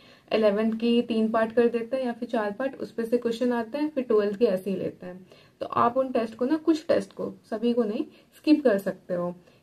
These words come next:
एक time table बना लो कि उस time table तक एटलीस्ट एक बार मेरी syllabus revise हो जाएगी, उसके बाद मैं test start करूँगी। उस duration में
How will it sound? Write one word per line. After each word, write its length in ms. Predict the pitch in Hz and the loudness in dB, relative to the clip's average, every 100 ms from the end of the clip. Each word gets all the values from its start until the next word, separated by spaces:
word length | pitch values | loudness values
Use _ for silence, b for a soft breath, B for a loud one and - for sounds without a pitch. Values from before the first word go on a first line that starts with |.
| - | -8
एक 160 | 240 - | -8 0
time 300 | 202 220 247 | 0 2 4
table 280 | 233 214 233 | 4 4 4
बना 280 | 240 214 196 | 2 2 0
लो 160 | 247 | 0
कि 140 | 302 311 | 4 2
उस 240 | 240 - | 2 -6
time 220 | 220 220 | -6 -4
table 280 | 220 202 214 | -2 -2 2
तक 140 | 269 - | 0 0
एटलीस्ट 380 | 196 226 269 - | -6 -4 -6 -2
एक 320 | - 220 202 | 0 2 2
बार 160 | 240 240 | 4 4
मेरी 200 | 233 240 | 4 4
syllabus 440 | 233 208 240 277 | 2 2 0 0
revise 320 | 220 202 202 220 | 0 0 -2 0
हो 100 | 220 | 0
जाएगी, 460 | 220 185 190 262 311 B B | 2 0 0 -4 -6 B B
उसके 220 | 240 277 | -2 2
बाद 360 | 220 208 202 214 | 2 2 0 -2
मैं 100 | 214 | 0
test 220 | 185 180 | 0 -2
start 260 | 185 160 - | -4 -4 -2
करूँगी। 480 | 165 170 180 185 - _ _ _ _ _ _ _ _ _ - | -4 -6 -14 -16 -18 _ _ _ _ _ _ _ _ _ -2
उस 240 | 262 262 | 0 2
duration 520 | 247 240 214 202 226 214 | 4 4 4 -2 -4 -2
में 160 | 254 | -4